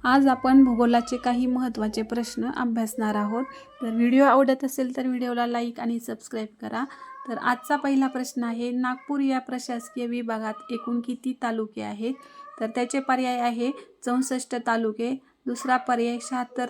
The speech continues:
तालुके, तिसरा पर्याय अठ्ठावन्न तालुके, चौथा पर्याय चोपन्न तालुके.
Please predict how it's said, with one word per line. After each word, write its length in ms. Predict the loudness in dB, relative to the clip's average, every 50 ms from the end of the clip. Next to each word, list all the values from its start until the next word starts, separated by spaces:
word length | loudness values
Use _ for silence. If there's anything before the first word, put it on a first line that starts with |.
| -2
तालुके, 480 | -2 -2 0 -2 -2 -2 -4 -4 -4 -4 -8 _ _ _ -8
तिसरा 300 | -8 -6 -2 0 0 0
पर्याय 360 | 0 -2 -2 -2 -2 -4 -4
अठ्ठावन्न 540 | -4 -6 -8 -8 -6 -6 -4 -2 -2 -2 -2 -2 -4
तालुके, 460 | -4 -4 -4 -4 -4 -4 -4 -6 -6 -8 -16 _ _ -6
चौथा 300 | -6 -6 -6 -2 -4 -4
पर्याय 400 | -2 -2 -2 -2 0 0 0 -2
चोपन्न 520 | -4 -4 -4 -4 -2 -2 -4 -4 -4 -4 -6
तालुके. 440 | -6 -4 -6 -6 -6 -8 -8 -10